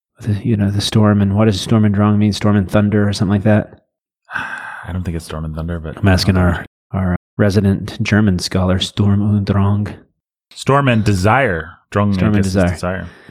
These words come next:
Speaker 1: So, like, tempestuous desires, and that's kinda what the, the idea was with Goethe, with young Werther.
Speaker 2: Mm-hmm.
Speaker 1: And so here you see it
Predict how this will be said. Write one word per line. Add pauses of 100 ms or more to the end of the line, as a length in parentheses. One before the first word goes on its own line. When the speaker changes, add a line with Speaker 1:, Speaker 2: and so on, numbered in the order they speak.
(260)
Speaker 1:
So,
like,
tempestuous
desires,
and
that's
kinda
what
the, (140)
the
idea
was
with (1200)
Goethe, (380)
with (120)
young
Werther. (420)
Speaker 2:
Mm-hmm. (600)
Speaker 1:
And
so
here
you
see
it